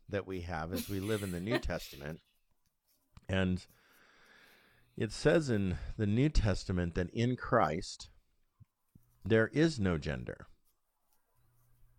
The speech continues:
Speaker 1: that there's no more male or female in Christ.
Speaker 2: Mm-hmm.
Speaker 1: So my good Presbyterian female pastor friend, that I just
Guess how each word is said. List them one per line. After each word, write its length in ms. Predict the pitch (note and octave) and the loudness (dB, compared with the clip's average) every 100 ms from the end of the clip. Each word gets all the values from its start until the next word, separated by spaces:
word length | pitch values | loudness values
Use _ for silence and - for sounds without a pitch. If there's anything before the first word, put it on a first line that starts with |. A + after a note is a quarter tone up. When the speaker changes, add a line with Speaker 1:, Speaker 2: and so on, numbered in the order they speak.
| _ _ _ _ _ _ - - | _ _ _ _ _ _ -20 -4
Speaker 1:
that 200 | G2+ G2 | 0 4
there's 260 | G#2 F#2+ F#2 | 4 4 4
no 400 | G2+ G#2 A2 A2+ | 4 6 6 6
more 340 | A2+ F#2+ F2+ | 4 4 4
male 600 | F2 F2+ F2 E2+ E2+ E2+ | 2 0 0 0 0 -2
or 180 | - D#2+ | -4 -8
female 680 | - - F#2 F2+ B1+ G1+ - _ _ _ - - | -6 -4 0 0 -4 -10 -20 _ _ _ -20 -2
in 240 | G2+ F#2+ | 2 4
Christ. 640 | E2+ - G2 D#2 - - - - _ _ _ - - - | 2 0 0 0 -6 -14 -16 -20 _ _ _ -20 -20 -12
Speaker 2:
Mm-hmm. 160 | E3+ E3+ | -10 -4
Speaker 1:
So 140 | D#3+ | 2
my 160 | D3 C#3 | 4 6
good 260 | C#3+ C#3 | 8 8
Presbyterian 1120 | - B2 A2 - - - G2+ G2 G2 F2 F2 F2 _ _ - | 8 8 6 2 -6 2 6 6 6 4 0 -4 _ _ -6
female 460 | G#2 G2 F#2+ F2 | 0 2 4 4
pastor 540 | E2 F2+ F2 - - D#2+ | 4 4 4 2 -2 -2
friend, 440 | - D#2 D2+ E2 - _ _ _ _ _ _ _ _ _ - | 0 0 2 -2 -6 _ _ _ _ _ _ _ _ _ -14
that 160 | - F#2+ | -4 0
I 80 | G2 | 2
just 440 | G#2 G2 - - | 2 0 -2 -12